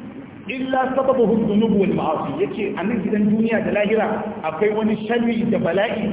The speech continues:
Yace wallahi face duk wani bala'i da sharri in ka gan shi a nan gidan duniya. Dalilin sa shine saba wa Allah da zunubai su ne suke janyowa. To amma idan aka maka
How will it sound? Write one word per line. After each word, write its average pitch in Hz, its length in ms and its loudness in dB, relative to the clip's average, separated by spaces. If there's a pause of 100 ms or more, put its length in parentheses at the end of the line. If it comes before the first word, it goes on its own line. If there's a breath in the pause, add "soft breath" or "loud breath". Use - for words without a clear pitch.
(580)
Yace 185 240 -2
wallahi 165 640 -2
face 160 320 -4
duk 190 240 -2
wani 202 140 2
bala'i 180 340 -2
da 147 160 -4
sharri 170 320 -4
in 160 60 -4
ka 165 60 -2
gan 156 120 -4
shi 165 80 -4
a 165 80 -4
nan 151 160 -4
gidan 143 240 -4
duniya. 143 240 -2 (480)
Dalilin 254 520 -2
sa - 520 -2
shine 208 420 -2
saba 190 280 0 (100)
wa 160 80 -2
Allah 170 240 -2
da 151 160 -2
zunubai 143 320 -4
su - 160 -4
ne 185 240 0
suke 147 180 -4
janyowa. 127 400 -4 (480)
To 208 160 4
amma 214 420 2
idan 226 160 -2
aka 214 220 0
maka 208 180 0